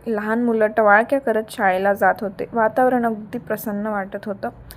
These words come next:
शहरातील वातावरणात जी मजा नाही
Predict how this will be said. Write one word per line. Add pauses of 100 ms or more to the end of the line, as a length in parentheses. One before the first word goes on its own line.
(320)
शहरातील
वातावरणात (340)
जी
मजा
नाही